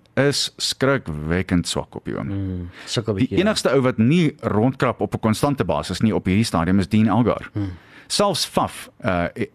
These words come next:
Speaker 1: het tot dusver nie na homself gelyk nie. En, en weer eens, ek dink dit spreek oor die dinge wat ons van praat, dat alles nie heeltemal reg is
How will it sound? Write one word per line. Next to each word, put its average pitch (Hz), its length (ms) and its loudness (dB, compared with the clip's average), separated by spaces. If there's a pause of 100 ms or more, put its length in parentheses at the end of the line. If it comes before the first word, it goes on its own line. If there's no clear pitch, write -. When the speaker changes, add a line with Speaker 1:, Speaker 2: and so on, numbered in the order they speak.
(180)
Speaker 1:
het 110 220 0
tot 104 140 0
dusver 113 480 0
nie 107 180 4
na 139 100 2
homself 90 420 0
gelyk 62 360 -6
nie. - 120 -8
En, 90 180 -2
en 117 160 2
weer 101 180 2
eens, 143 180 0
ek 82 120 -4
dink 110 180 0
dit 104 160 0
spreek - 500 -4
oor 101 320 2 (420)
die 98 120 2
dinge 104 320 2
wat 95 180 0
ons 101 200 2
van 92 200 0
praat, 117 320 0
dat 95 180 0
alles 101 220 0
nie 113 160 4
heeltemal 82 320 0
reg 82 320 -4
is - 240 -6